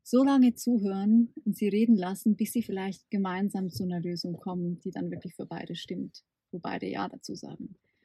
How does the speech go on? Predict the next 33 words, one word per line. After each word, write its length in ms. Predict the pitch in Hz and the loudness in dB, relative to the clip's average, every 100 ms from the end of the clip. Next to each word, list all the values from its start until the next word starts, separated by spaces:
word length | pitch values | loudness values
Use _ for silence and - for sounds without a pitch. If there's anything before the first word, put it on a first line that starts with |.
| - - | -6 2
Und 260 | 214 214 | 4 6
deswegen 380 | 233 240 247 233 | 4 4 6 6
finde 260 | 220 220 202 | 8 4 4
ich 160 | 214 | 0
nicht 240 | 214 220 - | 0 0 -2
so, 180 | 214 - | -6 -6
ah, 200 | - 196 | -8 -4
unbedingt 420 | - 214 214 208 | 2 2 4 0
Veränderung, 480 | - 202 226 254 254 | 0 4 6 6 4
sondern 460 | 233 214 214 208 220 - - - _ _ _ _ - | 4 2 2 0 -2 -8 -20 -20 _ _ _ _ 0
red 340 | 226 269 - | 4 2 0
doch 160 | 233 - | -2 0
mit 240 | 208 - | -2 -2
deinen 540 | 208 202 196 196 196 - _ _ _ | -2 0 0 0 -2 -6 _ _ _
Kopf, 320 | 240 220 - | -4 -4 -4
Herz, 540 | 233 208 214 - - - | -2 -2 -4 -8 -18 -10
Organen, 640 | 196 185 190 196 220 208 214 | -8 -4 -4 0 2 2 0
keine 320 | 226 220 - | 2 2 0
Ahnung, 340 | 190 233 214 | 2 4 4
mit 160 | 196 180 | 2 6
wem 160 | 233 | 8
du 80 | 226 | 8
da 160 | 208 220 | 10 10
alles 180 | 214 214 | 10 10
noch 160 | 226 - | 8 8
reden 300 | 226 226 220 | 6 8 8
musst, 240 | 269 - - - - | 6 2 -8 -18 -4
bis 140 | - 220 | 2 4
die 120 | 233 | 4
Veränderung 640 | 220 196 202 208 226 214 202 | 4 2 4 6 6 4 4
so 240 | 240 262 | 2 0
klar 500 | - 214 185 214 - | 0 -2 0 0 0
ist, 300 | 214 - _ | -4 -6 _